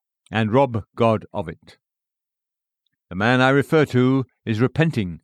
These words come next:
of this wrong, and so you see him coming upon the Sunday morning to hear the gospel. He hears it very attentively,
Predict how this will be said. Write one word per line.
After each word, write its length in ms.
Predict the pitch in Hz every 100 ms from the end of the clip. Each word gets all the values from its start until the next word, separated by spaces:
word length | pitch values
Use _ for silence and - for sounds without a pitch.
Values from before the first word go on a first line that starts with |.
| -
of 140 | 85
this 260 | 98 98 -
wrong, 480 | 98 78 76 85 _ _ _ _
and 120 | 113 101
so 120 | 131
you 180 | 131 120
see 200 | 160 147
him 260 | 123 101
coming 340 | 135 147 127 104
upon 240 | 131 120
the 80 | 110
Sunday 320 | 139 135 120
morning 420 | 123 127 113 131 - -
to 80 | 104
hear 140 | 127
the 100 | 127
gospel. 420 | 117 151 - 76 - _ _ _ _ _ _ _
He 80 | 123
hears 200 | 143 147
it 120 | 139
very 200 | 104 151
attentively, 680 | 180 - 131 123 117 156 180